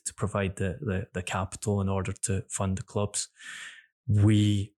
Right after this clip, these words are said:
do what's required to put money into those clubs to ensure that they win their domestic leagues, and we aim to win, uh, the Champions League. It's unclear at this stage to what extent P I F will go down that line. I mean, they are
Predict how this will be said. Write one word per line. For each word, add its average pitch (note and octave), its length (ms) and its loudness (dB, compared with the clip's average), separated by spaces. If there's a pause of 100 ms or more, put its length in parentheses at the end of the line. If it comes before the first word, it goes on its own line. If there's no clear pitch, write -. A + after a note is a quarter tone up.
do G2+ 500 4
what's - 360 0
required G2 440 2
to - 60 -4
put F#2+ 180 0
money A2 280 4
into F2+ 200 0
those F#2 180 -2
clubs - 340 -2
to - 120 -2
ensure G2 640 2
that - 140 -2
they F#2+ 120 2
win G#2 340 4 (160)
their F2+ 120 -2
domestic F#2 560 -2
leagues, F#2+ 280 0 (160)
and F#2 300 -2
we G2 260 2
aim G2 320 0
to G#2 120 -2
win, F#2+ 280 0 (540)
uh, F#2+ 240 0 (180)
the G2+ 280 2
Champions G2 520 0
League. A2 260 0 (1300)
It's G#2+ 300 2
unclear D3 920 4 (320)
at A2 140 0
this G#2+ 160 4
stage A2 520 2
to - 100 0
what A2 200 4
extent G#2 460 2
P A2 160 2
I G2+ 120 4
F G2+ 280 0
will G#2 80 2
go G#2 140 2
down G2 240 2
that F#2+ 200 0
line. G2+ 380 -2
I G2+ 40 -4
mean, F#2+ 180 -2
they G2 100 2
are G2+ 400 2